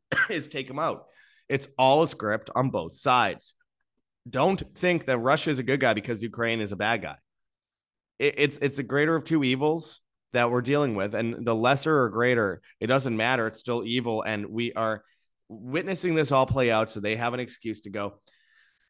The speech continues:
yeah, well, you know, there's a war. What could we do? You saw those spy balloons. What,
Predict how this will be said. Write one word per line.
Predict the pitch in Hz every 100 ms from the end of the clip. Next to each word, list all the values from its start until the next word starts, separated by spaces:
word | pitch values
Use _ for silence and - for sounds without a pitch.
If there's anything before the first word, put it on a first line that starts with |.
| _ _
yeah, | 143 175 208
well, | 180 170 165 165
you | 151 160
know, | 190
there's | 170 156 170
a |
war. | 156 175 220 135
What | 151 156
could | 165
we | 151
do? | 208 151
You | 135 190
saw | 226 208
those | 147 139
spy | - 123 131
balloons. | 139 143 170 160
What, | 147